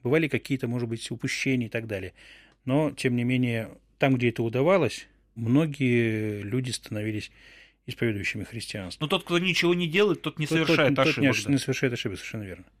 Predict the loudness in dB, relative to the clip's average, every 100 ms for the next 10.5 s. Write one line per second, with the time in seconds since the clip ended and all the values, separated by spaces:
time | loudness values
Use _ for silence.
0 | _ _ _ 0 0 0 0 0 2 0
1 | -2 -14 -20 _ 0 0 4 4 4 4
2 | -2 0 4 4 4 2 0 -2 -4 -4
3 | -2 0 -2 0 0 0 -2 -2 -4 -6
4 | -8 -8 -6 -6 -4 -4 -4 -4 -4 -6
5 | -8 -10 -8 -2 0 0 -2 -4 -8 -12
6 | -16 -14 -12 -2 -2 -2 2 4 4 0
7 | -8 -4 -2 -2 -4 -8 -6 -4 0 2
8 | 2 2 2 2 2 0 -4 -16 -4 0
9 | 2 6 8 8 6 2 2 2 2 2
10 | 2 2 4 4 0